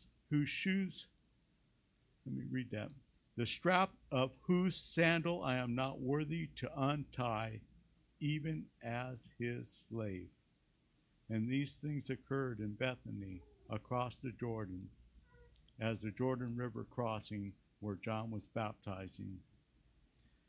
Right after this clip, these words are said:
Verse twenty-nine, "And the next day he saw Jesus coming to him and said, 'Look, the Lamb of God who takes away the sins of the world.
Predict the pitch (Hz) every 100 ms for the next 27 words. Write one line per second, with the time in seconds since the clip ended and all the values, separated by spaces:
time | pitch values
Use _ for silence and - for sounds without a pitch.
0 | _ _ 131 127 - 147 135 123 135 135
1 | 120 123 127 131 143 - - 147 139 123
2 | 120 131 131 131 - 151 147 131 - -
3 | 139 135 120 104 - - - _ _ -
4 | _ _ _ - 139 117 160 151 123 117
5 | - 135 127 156 165 120 - - - -
6 | - 120 127 156 175 147 113 143 156 127
7 | 123 120 143 143 139 131 143 120 - 135
8 | 143 117 120 110 113 131 120